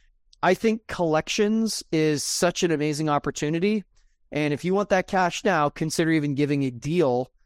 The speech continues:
to whoever owes you money if they'll settle up with you by the end of the week. So I think avoiding,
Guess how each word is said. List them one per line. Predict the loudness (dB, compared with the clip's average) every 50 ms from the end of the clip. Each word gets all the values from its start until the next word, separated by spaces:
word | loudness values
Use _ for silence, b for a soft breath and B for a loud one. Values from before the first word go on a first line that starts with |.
| _ _ _ -6
to | -4 0
whoever | 0 0 0 0 0
owes | 0 0 0 0 -2 -2
you | -2 0
money | 0 2 2 2 0 0 -2 -4 -4
if | -6 -6 -2
they'll | 0 2 2
settle | 2 2 0 0 2 2
up | 0 0
with | -2 -4 -2 -2
you |
by | 0 0 2
the | 2 0
end | -2 -2
of | -2
the | -2 -2
week. | -2 -4 -4 -8 -14 -20 _ _ _ _
So | -4 0 2 2 2 2 0 _ _ _ _ _ _ _ _ _ _ _ _ -2
I | 0 2 2
think | 2 2 0 -2 -6 -6 -4
avoiding, | -4 -2 0 2 2 4 4 4 2 2 0 -2